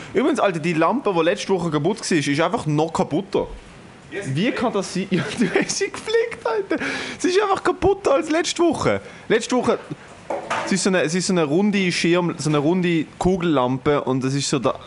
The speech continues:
Speaker 1: die eine Kugel ist so ein bisschen verbrochen gewesen letzte Woche und jetzt ist erst so die halbe Kugel weg.
Speaker 2: Hörst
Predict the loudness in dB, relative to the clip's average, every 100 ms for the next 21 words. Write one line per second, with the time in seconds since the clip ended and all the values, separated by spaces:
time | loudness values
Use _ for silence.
0 | -20 -20 -2 2 2 0 0 0 2 0
1 | 0 0 -2 -4 0 0 0 -2 0 0
2 | 0 0 0 0 0 0 0 -2 -2 -2
3 | -2 0 0 2 2 0 0 0 0 0
4 | 0 -2 -6